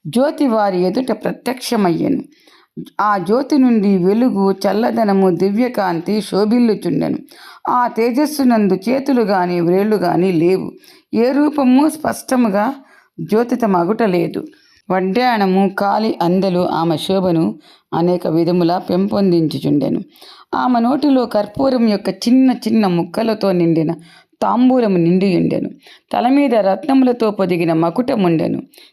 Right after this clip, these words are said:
కేసరపు చుక్క లలాటమున అలరారుచుండెను.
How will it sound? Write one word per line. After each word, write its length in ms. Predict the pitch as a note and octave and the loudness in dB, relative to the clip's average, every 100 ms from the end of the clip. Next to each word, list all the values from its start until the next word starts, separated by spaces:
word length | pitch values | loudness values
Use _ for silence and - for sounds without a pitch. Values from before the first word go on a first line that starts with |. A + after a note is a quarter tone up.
| _ - | _ -4
కేసరపు 800 | C4 C#4+ C#4+ C4+ G#3+ G3+ F#3 F#3 _ _ _ _ _ - | -2 0 -2 -2 0 0 0 -4 _ _ _ _ _ -4
చుక్క 540 | A#3 - B3+ G3+ G3 G#3 - | -4 -2 0 0 -2 -4 -2
లలాటమున 600 | F#3+ A3 B3+ A#3+ G3+ G3+ | 0 0 0 0 0 0
అలరారుచుండెను. 1080 | - F3+ F#3+ A3+ A#3 G#3 F#3 E3 D#3 E3 | 0 0 0 2 0 0 -2 0 0 -2